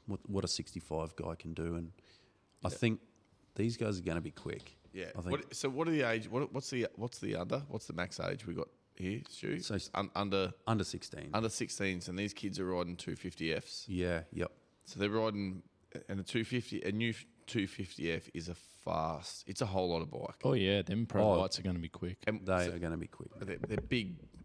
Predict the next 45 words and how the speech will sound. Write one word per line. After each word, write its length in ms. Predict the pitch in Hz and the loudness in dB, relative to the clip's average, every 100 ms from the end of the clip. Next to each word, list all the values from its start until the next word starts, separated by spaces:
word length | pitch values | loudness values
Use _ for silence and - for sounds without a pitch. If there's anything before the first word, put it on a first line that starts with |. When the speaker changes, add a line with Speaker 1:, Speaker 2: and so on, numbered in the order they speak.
| - | -4
Speaker 2:
big. 240 | 131 107 - | -2 -2 -2
p-, 100 | 123 | -2
They're 100 | - | 2
not 160 | 131 107 | 2 2
like 180 | 107 95 | 2 0
the 80 | |
two 220 | 101 - 98 | -2 -2 -2
fifty 360 | 95 - 92 | -2 -2 0
Fs 200 | 87 - | 0 0
of 140 | 92 78 | -4 -4
the 100 | 92 | -4
late 260 | 85 85 | -4 -4
two 180 | - 95 | -4 -8
thousands. 520 | 85 78 82 82 80 | -4 -6 -6 -8 -6
These 180 | 95 98 | -2 -2
things 240 | - 101 98 | -2 -4 -4
are 80 | |
quick 340 | 95 - 95 - | -6 -6 -6 -4
now. 240 | 85 - 101 117 | -6 -6 -12 -8
Like, 180 | 95 - | -4 0
I 40 | |
mean, 180 | 101 101 | 2 2
they, 140 | 104 107 | 2 4
they 120 | 107 | 2
were 60 | 92 | 2
quick 260 | - - | -4 -8
then, 180 | 90 82 | -6 -6
but 120 | - | -2
these 320 | 90 95 98 | 2 2 0
things 340 | - 107 101 - | -6 -4 -4 -4
are 180 | - 92 - - - - | -6 -6 -8 -20 -20 -12
very, 400 | 87 107 95 85 | -4 2 4 2
it's 160 | - 113 | 0 -2
a 60 | |
whole 220 | 95 120 | 2 2
lot 140 | 101 92 | 4 2
of 80 | - | 0
bike. 400 | 101 - - - _ | -4 -4 -8 -20 _
Speaker 1:
Yeah. 380 | 127 120 95 85 87 | 4 6 6 4 2
Speaker 2:
And 100 | 107 | 2
these 140 | 107 | 2
kids 240 | - 104 98 | -2 0 0
are 80 | |
light. 480 | 90 92 87 - - - - - - | 0 2 2 2 -2 -12 -16 -18 -12
Speaker 1:
Yeah. 260 | 110 107 | -2 0